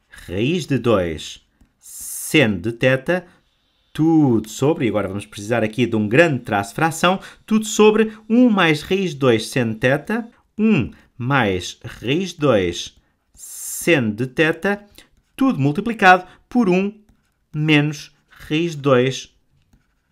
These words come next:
seno de θ. E porquê é que isto é útil?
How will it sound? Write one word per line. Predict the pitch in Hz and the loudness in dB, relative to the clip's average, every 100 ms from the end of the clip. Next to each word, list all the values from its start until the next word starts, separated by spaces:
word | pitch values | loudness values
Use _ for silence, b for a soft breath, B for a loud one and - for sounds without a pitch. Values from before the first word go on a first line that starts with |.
| _ _ _ | _ _ _
seno | - - - - - 170 131 104 | -20 -16 -12 -10 0 2 2 -2
de | 98 | -4
θ. | 107 85 - 80 _ B B B | -4 -4 -6 -12 _ B B B
E | 127 | -4
porquê | - 117 113 - - | -2 -4 -4 -6 -2
é | 208 | -2
que | 214 | -2
isto | 180 - | -8 0
é | |
útil? | 160 104 - 92 78 | 0 0 -2 -6 -6